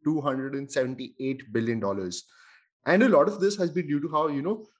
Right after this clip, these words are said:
how two thousand twenty-one has been such a stellar year for the sta-, Indian startup ecosystem, you know, with, with close to forty-four unicorns in, in two thousand twenty-one itself. So what is your personal bull case for the Indian entrepreneurial ecosystem? And taking that a step further,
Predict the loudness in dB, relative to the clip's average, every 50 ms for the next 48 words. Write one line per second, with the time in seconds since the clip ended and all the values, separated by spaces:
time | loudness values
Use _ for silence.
0 | _ _ _ 2 4 4 4 2 0 -2 0 2 0 0 2 0 -2 -2 -2 -2
1 | -2 -2 -4 -6 -6 -6 -6 -6 -8 -10 -10 -10 -10 -8 -8 -8 -8 -8 -10 -10
2 | 0 2 2 4 4 4 2 2 2 2 0 0 -2 -4 -4 -4 -4 -6 -6 -6
3 | -6 -8 -10 -8 -6 -6 -4 -4 -6 -4 -6 -6 -6 -6 -8 -10 -10 -10 -10 -10
4 | -10 -10 -8 -10 -8 -6 -4 -4 -2 0 2 0 0 0 -6 -14 -20 -20 _ _
5 | _ _ _ 2 2 2 4 2 2 2 2 0 0 2 2 2 2 0 -6 -6
6 | -4 -4 -4 -4 -2 -2 -2 -4 -4 -2 0 -2 -2 -2 -4 -8 -8 -8 -10 -8
7 | -8 -8 -8 -4 -2 0 0 0 -2 -4 -4 -4 -2 -4 -4 -4 -6 -6 -6 -6
8 | -6 -6 -8 -12 _ _ _ _ _ _ _ _ _ 0 6 6 6 6 4 -2
9 | -12 _ _ _ _ _ _ _ _ 4 4 4 6 6 6 6 4 4 2 2
10 | 4 4 4 2 -2 -2 2 2 2 2 2 0 0 0 0 -2 -2 0 0 0
11 | 0 -2 -4 -6 -6 -6 -8 -10 -8 -2 0 0 0 0 -2 -6 -4 -4 -4 -4
12 | -2 -2 -2 -2 -2 -2 -4 -6 -10 -10 -8 -10 -8 -10 -8 -10 -10 -10 -8 -12
13 | -2 0 0 0 0 -4 -10 _ _ -20 _ _ _ 2 2 2 4 4 4 4
14 | 6 4 4 4 4 4 2 0 0 0 -2 -2 0 0 0 0 2 2 0 0
15 | 0